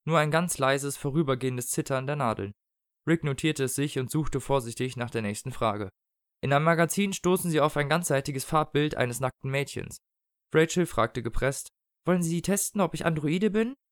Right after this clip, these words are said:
oder ob ich lesbisch veranlagt bin?" Die Uhren zeigten nichts an. Er fuhr fort. "Ihrem Mann gefällt das Bild." Die Nadeln verharrten immer noch regungslos.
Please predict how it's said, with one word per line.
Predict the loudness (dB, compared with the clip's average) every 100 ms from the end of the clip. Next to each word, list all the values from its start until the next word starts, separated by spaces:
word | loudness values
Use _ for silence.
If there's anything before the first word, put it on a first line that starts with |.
| _ 0
oder | 2
ob | 2
ich | 4
lesbisch | 2 2 -2 0
veranlagt | 2 2 0 -2 -2
bin?" | -4 -4 -10 _ _ _ _ _ -4
Die | 2
Uhren | 4 4
zeigten | 2 -2 -2 -6
nichts | -6 -6 -2
an. | -2 -2 _ _ _ _ _ -4
Er | 0
fuhr | 0
fort. | 0 -2 -4 -8 _ _ _ _ -4
"Ihrem | 0 4
Mann | 4 4
gefällt | 4 4 4
das | 2 -2
Bild." | -2 -2 -2 _ _ _ _ _ _ -6
Die | 2
Nadeln | 4 4 2
verharrten | -2 2 4 4 2
immer | -2 0
noch | -2 0
regungslos. | -2 -2 -6 -4 -4